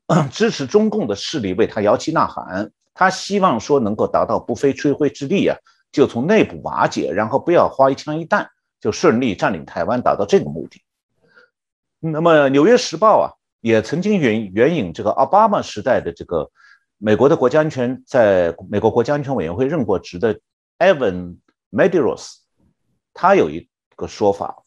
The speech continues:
他说，“台湾已不再是个波及面狭窄的小问题，它已经成为美中战略竞争的中心舞台，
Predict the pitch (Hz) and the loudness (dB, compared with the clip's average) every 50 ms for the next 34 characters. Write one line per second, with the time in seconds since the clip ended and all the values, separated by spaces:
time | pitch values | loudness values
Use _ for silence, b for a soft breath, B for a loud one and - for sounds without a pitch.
0 | _ _ _ - 151 139 - - 151 135 104 - b b b b b b b _ | _ _ _ 0 0 0 2 2 4 4 4 2 b b b b b b b _
1 | - - 147 156 180 196 233 240 240 233 214 117 - - _ 117 - - - 233 | -4 0 2 2 4 4 4 2 2 0 -2 -6 -8 -8 _ -14 -6 0 2 4
2 | 196 135 110 - - - 113 - 92 82 78 - _ _ - 196 220 220 208 214 | 4 4 2 -2 -8 -12 -8 -6 -4 -4 -4 -6 _ _ -4 0 2 2 2 0
3 | - 175 151 160 156 120 95 98 - - - 98 110 147 - - - - - - | -4 -6 -4 -2 0 0 -2 -2 -6 -4 -2 0 2 0 0 0 -4 -6 -6 -6
4 | - 92 - - - - - - - _ - 139 120 - - - - - - - | -8 -10 -8 -4 -2 -2 -2 -2 -4 _ 2 2 2 2 -6 -16 -20 -20 -20 -20
5 | - _ _ _ _ _ _ _ _ _ _ _ - 180 175 156 120 101 98 98 | -20 _ _ _ _ _ _ _ _ _ _ _ 0 0 0 2 0 -2 -4 -4
6 | - 202 214 233 214 - - 113 123 139 151 127 98 101 98 82 67 69 - - | -2 0 0 0 0 -2 -4 -6 -2 0 0 0 0 0 -2 -4 -4 -4 -6 -4
7 | 160 170 165 165 - 196 135 113 123 127 95 - - 147 113 87 80 - 139 131 | -4 -4 -4 -2 0 0 0 0 0 -2 -2 -2 -2 -4 -4 -4 -6 -6 -6 -2
8 | 98 85 - - 202 208 208 208 202 - - 214 208 196 175 117 80 139 - - | -2 -4 0 2 2 4 4 2 2 0 0 0 0 0 -2 -4 -6 -10 -14 -10
9 | - 180 85 85 101 143 - | -4 -2 0 2 2 2 0